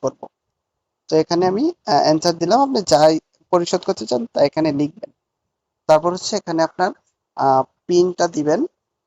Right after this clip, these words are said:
তো আমি আমার পিনটা দিয়ে দিলাম। আপনি আপনার পিনটা দিয়ে এখানে এন্টার দিবেন। তো আপনার লোনটি পরিশোধ হয়ে গিয়েছে। আপনারা দেখেন, আহ, আপনার এখানে একটি স্ক্রিন, আহ, ছবি দেখাচ্ছে।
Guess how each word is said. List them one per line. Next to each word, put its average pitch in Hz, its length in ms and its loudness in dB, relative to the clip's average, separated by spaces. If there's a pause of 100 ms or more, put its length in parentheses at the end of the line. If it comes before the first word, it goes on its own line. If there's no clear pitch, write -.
(1040)
তো 156 80 4
আমি 151 260 6
আমার 175 200 4
পিনটা 185 360 0
দিয়ে 185 200 0
দিলাম। 190 280 2 (720)
আপনি 175 200 2
আপনার 196 180 2
পিনটা 185 340 0
দিয়ে 220 180 0
এখানে 160 220 0
এন্টার 156 300 0
দিবেন। 185 260 0 (680)
তো - 80 2
আপনার 160 220 0
লোনটি 160 340 2 (100)
পরিশোধ 190 440 0
হয়ে 143 260 0
গিয়েছে। 143 440 -4 (540)
আপনারা 147 240 0
দেখেন, 143 380 -2 (640)
আহ, 139 280 0
আপনার 147 280 2
এখানে 147 280 -2
একটি 143 400 -4
স্ক্রিন, 151 440 -2 (120)
আহ, 127 240 0 (760)
ছবি 151 240 -2
দেখাচ্ছে। 143 480 -4